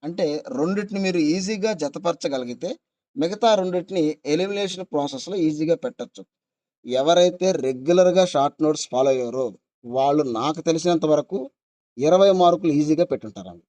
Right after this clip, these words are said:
ఈజీగా డైరెక్ట్గా. ఇంకా మీరు మిగతా క్వశ్చన్స్‌ని మీరు, ఆ, నాలుగు రాళ్ళు వేసినా కూడా రెండు రైట్ అవుతాయి. ఓకే, నెక్స్ట్ క్వశ్చన్ చూడండి. రిపబ్లిక్ డే వేడుకలు రెండు వేల ఇరవై ఐదుకు సంబంధించి సరికాని వాక్యాన్ని అడిగాడు.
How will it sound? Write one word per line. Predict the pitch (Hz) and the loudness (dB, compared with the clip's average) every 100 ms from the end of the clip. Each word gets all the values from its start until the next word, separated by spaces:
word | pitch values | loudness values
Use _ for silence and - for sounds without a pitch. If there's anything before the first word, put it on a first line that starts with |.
| _ | _
ఈజీగా | 135 151 151 123 95 | 2 4 4 0 -2
డైరెక్ట్గా. | 104 147 156 _ 143 117 _ _ _ _ _ _ _ _ | 2 2 2 _ -10 -10 _ _ _ _ _ _ _ _
ఇంకా | 135 160 | -2 2
మీరు | 160 156 | 4 4
మిగతా | 127 139 175 185 | 0 -2 2 2
క్వశ్చన్స్‌ని | 180 180 170 160 170 | 4 2 2 2 4
మీరు, | 160 165 202 _ _ _ _ _ | 4 2 -2 _ _ _ _ _
ఆ, | 135 135 135 131 127 | -4 -2 -2 -4 -4
నాలుగు | 135 143 135 | -2 -2 -2
రాళ్ళు | 127 139 165 | 0 4 6
వేసినా | 165 156 151 | 4 4 2
కూడా | 170 226 _ - | 2 0 _ -4
రెండు | 151 147 | 0 0
రైట్ | 139 - | 0 -4
అవుతాయి. | 104 - 80 _ _ _ _ | -8 -10 -20 _ _ _ _
ఓకే, | 135 165 - _ _ _ _ _ _ _ _ _ _ _ _ _ _ _ _ _ _ | -6 -6 -10 _ _ _ _ _ _ _ _ _ _ _ _ _ _ _ _ _ _
నెక్స్ట్ | 123 151 - | -12 -10 -8
క్వశ్చన్ | 170 160 160 | -6 -6 -4
చూడండి. | 139 120 95 _ _ _ _ _ | -4 -4 -10 _ _ _ _ _
రిపబ్లిక్ | 120 151 190 196 185 185 170 | -8 -6 -4 -4 -4 -6 -6
డే | 180 185 | -4 -2
వేడుకలు | 147 147 147 143 120 | 0 -2 -2 -4 -2
రెండు | 131 147 | 0 2
వేల | 151 151 127 | 2 2 0
ఇరవై | 127 156 180 | -2 2 2
ఐదుకు | 170 165 | 2 -2
సంబంధించి | 151 147 147 147 139 131 165 127 120 _ _ _ _ _ | -4 -4 -4 -4 -6 -8 -10 -10 -12 _ _ _ _ _
సరికాని | 135 151 139 143 175 | -8 -8 -6 -4 -2
వాక్యాన్ని | 160 143 - 135 143 | -2 -2 -4 -6 -6
అడిగాడు. | 107 95 95 | -8 -14 -20